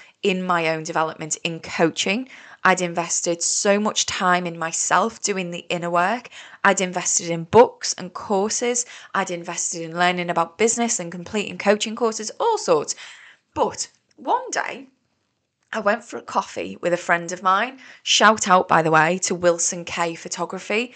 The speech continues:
Um, her name is Kelly Wilson. She is possibly, no, scrap that. She's the best baby photographer in the U K. There you go. Have that. Anyway, I went for a coffee with Kelly.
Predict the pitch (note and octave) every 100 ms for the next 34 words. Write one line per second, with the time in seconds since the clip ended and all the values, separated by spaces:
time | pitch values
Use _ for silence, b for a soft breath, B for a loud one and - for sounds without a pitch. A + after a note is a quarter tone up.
0 | B B B F3+ E3+ E3 F#3 F3 E3+ F3
1 | F#3 - F3 F3 D#3+ D3+ - E3+ F#3 B
2 | - F#3+ E3+ - - G#3 - F3 E3 E3
3 | - C4 G#3+ _ _ _ - - A3+ -
4 | D#2+ - B B - A#3 G#3+ G3+ - G#3+
5 | G#3+ - - G3 F#3 F#3+ - F3 D#3+ D#3+
6 | D#3+ E3 E3 F3 E3 D#3+ D#3 D3 D#3+ D3+
7 | - _ - F3 D#3+ D3+ D#3 F3+ B B
8 | B B - F3 D#3+ E3+ - - - G#3+
9 | G3 E3 - F#3+ G#3+ A#3 A3 F3 F#3 D#3+
10 | - D#3+ D#3+ D#3+